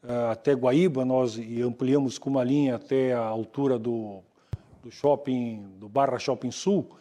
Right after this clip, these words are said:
ah, obviamente nós tínhamos um planejamento já devidamente visto, estudado pe-, pros técnicos da I P T C,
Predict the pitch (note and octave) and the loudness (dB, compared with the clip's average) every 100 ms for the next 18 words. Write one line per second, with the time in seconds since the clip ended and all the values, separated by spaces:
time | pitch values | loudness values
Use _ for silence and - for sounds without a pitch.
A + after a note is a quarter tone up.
0 | _ _ _ - B2+ B2+ C3+ C3+ C3 D3+ | _ _ _ -16 -8 -4 0 0 2 2
1 | E3+ - F3+ D3+ C3+ D3+ D3 C3+ C#3 C#3 | 2 0 0 2 2 2 2 4 4 4
2 | A3 - C3+ C3 C3 A#2+ A#2 C3 B2+ C#3 | 2 0 -2 2 2 0 -4 -2 0 0
3 | C3 A2 D#3+ E3 B2+ - B2 C3 C3+ - | -2 -4 -2 -2 -6 -10 -4 0 0 0
4 | B2 G#2 B2 - C#3 B2+ A#2+ A2+ B2 A2 | -6 -6 -8 -2 -2 -2 -8 -6 -6 -4
5 | A#2 A#2 - G3 F3+ | -4 -4 2 2 2